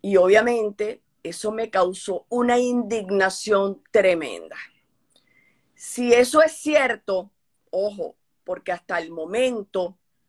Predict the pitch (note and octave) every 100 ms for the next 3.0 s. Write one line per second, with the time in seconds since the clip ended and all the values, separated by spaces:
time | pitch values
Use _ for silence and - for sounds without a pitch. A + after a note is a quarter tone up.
0 | - F3 F#3+ G3 A3+ A3 B3+ B3 G#3+ G3+
1 | F#3+ F#3+ G3 A3 A3 G3+ F3 F3+ - F#3+
2 | F#3 F3+ F#3 E3+ D3+ D#3 - B3+ A3 -